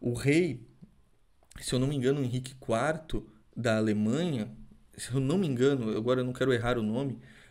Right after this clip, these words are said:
mas se eu não me engano, o rei teria que confirmar, ele, ocorre a mesma coisa, ele não queria obedecer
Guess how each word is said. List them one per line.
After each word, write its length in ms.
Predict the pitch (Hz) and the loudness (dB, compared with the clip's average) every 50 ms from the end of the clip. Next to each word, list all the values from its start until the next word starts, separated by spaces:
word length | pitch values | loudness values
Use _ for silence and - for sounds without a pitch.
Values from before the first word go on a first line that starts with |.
| - - | -16 -10
mas 160 | - 117 117 - | -6 -6 -4 -4
se 60 | - | -2
eu 40 | 143 | -2
não 80 | 165 170 | -2 -2
me 60 | 147 | 0
engano, 200 | 131 135 131 123 | 0 0 0 0
o 60 | 117 | 0
rei 260 | 117 123 123 117 - - - - - - - - - - | 2 2 0 0 -2 -10 -18 -20 -20 -20 -20 -20 -4 2
teria 160 | 127 127 135 | 2 2 2
que 140 | 131 - - | 0 -4 -2
confirmar, 680 | - 135 131 131 - 120 107 107 113 127 143 143 - - - - - - | 0 0 0 2 2 2 2 2 0 0 -2 -4 -6 -14 -20 -20 -10 0
ele, 380 | - 165 185 185 - - - - - - - - | 2 2 2 2 -2 -4 -8 -14 -10 -10 -2 0
ocorre 320 | 160 156 156 175 185 190 | 0 0 2 2 2 2
a 60 | 165 160 | 2 2
mesma 260 | 165 185 180 185 165 | 0 0 0 -2 -4
coisa, 360 | - - 160 170 156 - - - | -2 2 2 2 2 2 0 0
ele 180 | 131 139 139 | 0 0 0
não 240 | 139 139 160 185 220 | 0 0 0 -2 -2
queria 540 | 220 - - 156 135 143 147 143 123 110 - - - - - - - | -2 0 0 2 2 4 4 4 4 2 0 -6 -16 -20 -20 -4 0
obedecer 720 | 139 143 139 127 123 123 117 120 - - 113 107 104 107 | 0 2 2 2 2 0 -2 -2 -2 0 0 0 0 0